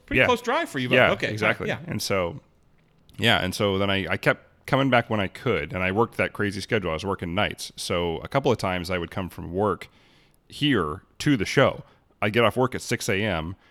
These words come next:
Speaker 2: then I would drive, and I'd go get coffee and just wait somewhere, and then be like, "Okay, it's about eight o'clock, so now I can go to the show," but I didn't wanna drive to Arlington and back.
Speaker 1: Get
Speaker 2: And
Speaker 1: off
Speaker 2: so
Speaker 1: work, you have to count all those ones. I mean, figure out where they were all stuffed. <laughs>
Speaker 2: Right.
Speaker 1: You know? <laughs> Head to Mercury Coffee and have a, you know, a mocha. Yeah.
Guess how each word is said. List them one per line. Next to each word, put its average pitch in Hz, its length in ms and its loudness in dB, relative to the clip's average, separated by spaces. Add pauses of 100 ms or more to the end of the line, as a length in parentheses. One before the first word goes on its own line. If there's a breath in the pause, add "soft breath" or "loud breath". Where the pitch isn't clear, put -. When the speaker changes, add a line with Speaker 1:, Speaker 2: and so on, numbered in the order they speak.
(220 soft breath)
Speaker 2:
then 98 40 2
I - 40 2
would 90 140 -2
drive, 98 480 2
and 95 100 -2
I'd 85 100 -4
go 98 120 0
get 95 180 -4
coffee 101 300 -2
and 95 80 -2
just 85 120 -6
wait 85 300 -8
somewhere, 127 500 -4
and 92 120 -6
then 90 100 -2
be 87 60 -4
like, 85 160 -4
"Okay, 113 180 0
it's 87 120 -4
about 95 340 -2
eight 101 120 -2
o'clock, 92 440 -4
so - 80 -8
now 92 80 -4
I 92 60 -2
can 90 40 -6
go 87 60 -4
to 82 40 -4
the 80 60 -8
show," 107 180 -4
but 90 100 -6
I - 20 -6
didn't 113 80 -4
wanna - 140 -2
drive 104 180 -4
to - 100 -6
Arlington 110 360 -4
and 78 100 -8
back. - 320 -12 (160 loud breath)
Speaker 1:
Get 131 100 -6
Speaker 2:
And 123 120 0
Speaker 1:
off 110 60 0
Speaker 2:
so 123 260 6
Speaker 1:
work, - 120 -14
you 147 80 -2
have 135 140 -4
to 127 80 -8
count 139 240 -2
all 135 100 0
those 127 180 -4
ones. 143 640 -4 (100)
I 123 60 -8
mean, 117 220 -8
figure 131 260 0
out 131 140 2
where 131 100 0
they 127 80 0
were 127 100 0
all 127 120 0
stuffed. - 560 0
<laughs> - 0 -
Speaker 2:
Right. 135 280 0 (160)
Speaker 1:
You 156 100 0
know? 139 60 -2 (880)
<laughs> - 920 -6
Head 165 160 6
to 160 60 4
Mercury 170 360 4
Coffee 180 340 2
and 165 120 0
have 165 180 2
a, 151 180 4
you 190 100 2
know, 160 80 4
a 160 40 4
mocha. 214 360 2
Yeah. 262 160 4